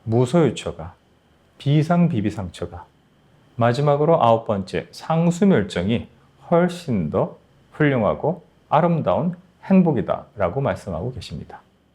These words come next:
그런데 그거 아시나요? 이미 희열이라고 하는 행복감은 산섬정에서 끊어졌습니다. 세 번째 선정에서 끊어졌습니다. 즐거운 감각, 즐거운 정서 모두 다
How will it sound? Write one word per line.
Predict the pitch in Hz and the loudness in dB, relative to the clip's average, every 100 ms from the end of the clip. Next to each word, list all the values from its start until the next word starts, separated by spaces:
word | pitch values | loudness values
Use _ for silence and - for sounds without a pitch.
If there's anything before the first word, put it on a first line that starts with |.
| _ _ _ _ _ _ _ | _ _ _ _ _ _ _
그런데 | - 92 107 | -6 -2 0
그거 | 135 139 | 0 0
아시나요? | 139 110 92 76 117 - _ _ _ _ _ _ - | 0 -2 -6 -4 -6 -8 _ _ _ _ _ _ 0
이미 | 127 175 101 - | 4 4 0 -4
희열이라고 | - 208 208 202 175 139 120 | 0 2 4 4 2 2 2
하는 | 101 107 | 0 -2
행복감은 | 135 117 101 - 113 110 | -2 -2 -2 -2 -2 -2
산섬정에서 | - 170 170 165 151 127 101 147 175 | 0 0 2 2 2 0 0 -2 -4
끊어졌습니다. | - 170 131 98 - - - | -2 0 0 -2 -10 -8 -10
세 | - 139 139 | -2 0 2
번째 | 135 - 107 | 2 0 -4
선정에서 | 101 95 85 - 151 - _ - | -2 -2 -4 -2 -6 -6 _ -4
끊어졌습니다. | 170 143 - - 85 - - _ _ _ _ _ _ _ _ _ _ _ _ _ _ | 0 0 -2 -8 -14 -14 -20 _ _ _ _ _ _ _ _ _ _ _ _ _ _
즐거운 | - 165 170 175 165 | 2 4 6 4 4
감각, | 135 117 101 117 117 - _ _ | 0 0 2 2 2 -8 _ _
즐거운 | - 120 117 117 110 113 113 | 2 2 4 2 2 0 -2
정서 | 101 95 104 110 113 - _ _ _ _ _ _ | 0 0 0 -2 -4 -6 _ _ _ _ _ _
모두 | 113 127 131 113 | 2 4 2 0
다 | 127 | 0